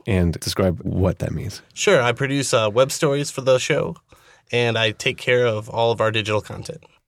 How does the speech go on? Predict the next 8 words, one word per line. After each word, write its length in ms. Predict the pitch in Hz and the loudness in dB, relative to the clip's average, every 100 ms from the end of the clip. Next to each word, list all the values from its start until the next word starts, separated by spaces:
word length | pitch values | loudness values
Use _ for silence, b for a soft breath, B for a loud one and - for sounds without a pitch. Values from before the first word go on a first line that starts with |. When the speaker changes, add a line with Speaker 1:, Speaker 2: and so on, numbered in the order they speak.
| - | -10
Speaker 1:
So 600 | - 110 101 98 90 - _ _ _ _ | -2 2 2 2 -2 -8 _ _ _ _
several 920 | - - - 117 127 113 110 98 92 - - | -12 -10 -6 -2 0 2 2 2 -2 -6 -8
years 280 | 98 90 | -6 -4
ago, 340 | 85 - - 98 _ - | -6 -8 -14 -18 _ -10
I, 140 | 92 - | -10 -6
I 60 | |
remember 440 | 95 95 104 101 95 | -2 2 2 2 0
being 440 | 90 95 90 87 | 0 0 0 -4